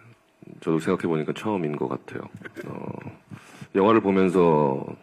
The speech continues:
첫 번째 들었던 생각은, 어, 임시완 배우와 이렇게 한 화면에 잡혔을 때, 아, 내가 좀 나이가 찼구나, 라는 생각이, 어, 먼저 들었고요. 뭐, 그 외에는 뭐,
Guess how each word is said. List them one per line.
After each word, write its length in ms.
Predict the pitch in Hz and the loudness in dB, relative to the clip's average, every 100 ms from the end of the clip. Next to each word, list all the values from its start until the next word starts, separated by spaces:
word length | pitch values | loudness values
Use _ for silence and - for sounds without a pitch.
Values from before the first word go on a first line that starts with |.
| - | -12
첫 120 | - | -4
번째 200 | 98 90 | -2 0
들었던 360 | 80 76 80 71 | 0 0 0 -2
생각은, 540 | 71 71 69 85 71 - - - | -2 -2 0 -2 -4 -12 -18 -4
어, 240 | 71 71 | 0 2
임시완 380 | 85 85 87 78 | 0 2 0 2
배우와 480 | 76 71 71 67 - - - _ _ - | 4 4 2 0 -4 -14 -20 _ _ -8
이렇게 320 | 73 - 71 67 64 67 - | -8 -4 0 2 0 -4 -10
한 240 | - 85 80 | -6 -4 -2
화면에 300 | 85 82 73 | -2 0 -2
잡혔을 500 | - - 73 - 65 | -4 -6 -6 -6 -4
때, 240 | 80 69 - - - - _ _ | -2 -2 -6 -20 -20 -20 _ _
아, 160 | 80 69 | -6 0
내가 220 | 76 78 | 2 2
좀 140 | 80 | 0
나이가 280 | 73 71 71 | 0 2 0
찼구나, 520 | - - - 78 64 - - _ _ _ _ _ | -2 -6 -4 -4 -4 -10 -20 _ _ _ _ _
라는 280 | - 73 73 | -4 -2 0
생각이, 600 | 78 73 69 65 67 67 - - _ - - | 0 0 0 -2 -4 -6 -12 -20 _ -20 -10
어, 200 | 73 71 | -6 -2
먼저 220 | 78 78 | 0 0
들었고요. 460 | - 69 - 71 69 - - - - - - - - | 0 -4 -2 -4 -4 -12 -20 -20 -20 -20 -20 -20 -6
뭐, 120 | 98 92 | -6 0
그 160 | 98 | 4
외에는 500 | 92 92 95 92 78 76 - - - | 6 6 4 2 0 -8 -16 -14 -4
뭐, 160 | 80 | -4